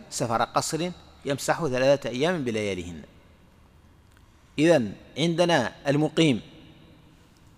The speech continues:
في بلده، في داره، أو المسافر سفرا لا يبلغ مسافة قصر،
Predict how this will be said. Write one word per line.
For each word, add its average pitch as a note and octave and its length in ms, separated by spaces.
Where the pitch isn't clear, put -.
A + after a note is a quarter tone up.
في C3 140
بلده، C#3+ 500
في A#2 140
داره، C3 440
أو E3+ 340
المسافر C#3+ 640
سفرا D#3+ 480
لا D#3+ 300
يبلغ F3 320
مسافة D3 460
قصر، D3+ 420